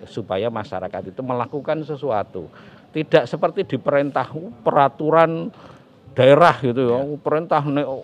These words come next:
Speaker 1: ora gelem nganggo masker, denda satu sewu. Apa
Speaker 2: Hmm.
Speaker 1: nyapu Malioboro? Nganti Malioboro resik banget, ah, sing
Speaker 2: Iya.
Speaker 1: melanggar lima puluh orang gitu ya. Nyapu kok barang resik itu kan ya gitu. Nah, ini yang,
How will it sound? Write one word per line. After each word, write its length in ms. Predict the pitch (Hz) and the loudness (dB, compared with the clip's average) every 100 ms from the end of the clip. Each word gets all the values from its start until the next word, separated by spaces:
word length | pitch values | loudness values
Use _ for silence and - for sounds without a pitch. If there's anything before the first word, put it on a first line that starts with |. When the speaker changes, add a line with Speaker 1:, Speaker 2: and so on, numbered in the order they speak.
| - 131 | -12 -8
Speaker 1:
ora 240 | 147 147 | 0 2
gelem 240 | 131 123 131 | 2 2 2
nganggo 200 | 120 117 | 2 0
masker, 500 | 113 110 - 185 170 | 0 -4 0 0 0
denda 320 | - 104 110 | -6 -4 -2
satu 300 | 123 131 151 | 0 0 0
sewu. 400 | 143 139 143 101 - - - - | 0 0 0 -4 -10 -20 -20 -4
Apa 260 | 123 127 | -2 2
Speaker 2:
Hmm. 140 | 165 165 | 2 4
Speaker 1:
nyapu 220 | 147 170 | 4 4
Malioboro? 640 | 156 151 151 135 131 120 - - - | 4 4 2 2 2 2 0 -10 -10
Nganti 220 | 127 139 | -6 -2
Malioboro 400 | 151 156 151 147 | 0 0 4 4
resik 260 | 180 170 175 | 4 2 0
banget, 280 | 185 214 196 | 2 2 2
ah, 100 | 185 | 2
sing 100 | 165 | 4
Speaker 2:
Iya. 120 | 156 | 4
Speaker 1:
melanggar 320 | 156 151 185 | 4 6 6
lima 240 | 160 190 - | 4 2 2
puluh 260 | 160 180 | 4 6
orang 240 | 202 175 147 | 10 10 10
gitu 180 | 139 - | 6 2
ya. 100 | 233 - - - 120 - | 0 -2 -4 -6 -6 -8
Nyapu 320 | 147 151 151 180 | 2 4 4 2
kok 160 | 165 156 | 0 2
barang 300 | 139 135 139 | 4 6 4
resik 280 | 143 - 147 | 2 2 0
itu 100 | 123 156 | 0 0
kan 140 | 165 | 0
ya 160 | 131 110 | 2 2
gitu. 240 | 98 98 98 | 0 -4 -6
Nah, 180 | - 123 | -6 -4
ini 200 | 139 269 | -2 0
yang, 240 | 165 123 | 0 0